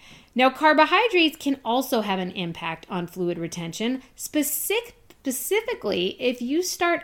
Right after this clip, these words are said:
adding them back in after a period of strict-, strictly restricting them.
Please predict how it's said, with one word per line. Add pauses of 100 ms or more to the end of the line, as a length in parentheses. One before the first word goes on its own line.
adding
them
back
in (460)
after
a
period
of
strict-, (320)
strictly (240)
restricting
them.